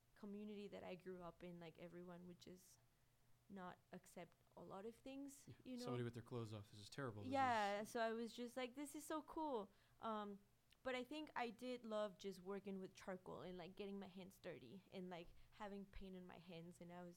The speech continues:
Speaker 1: like, "I just wanna experiment with this and smudge it and see what happens," you know, which is something that doesn't often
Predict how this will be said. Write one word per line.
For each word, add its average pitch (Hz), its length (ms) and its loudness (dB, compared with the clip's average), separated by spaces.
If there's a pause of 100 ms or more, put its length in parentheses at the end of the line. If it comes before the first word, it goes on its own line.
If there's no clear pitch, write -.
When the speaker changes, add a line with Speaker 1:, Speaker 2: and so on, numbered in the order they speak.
Speaker 1:
like, 170 200 -10
"I 220 100 -6
just 196 220 -12
wanna 208 300 -4
experiment 208 720 -4
with 180 180 -6
this 175 220 -10
and 175 140 -8
smudge 196 360 -8
it 185 100 -6
and 170 160 -10
see 196 180 -8
what - 220 -10
happens," 208 460 -8
you 185 100 -4
know, 175 180 -8 (360)
which 214 160 -2
is 240 140 0
something 226 340 2
that 208 200 2
doesn't 196 300 2
often 185 340 -2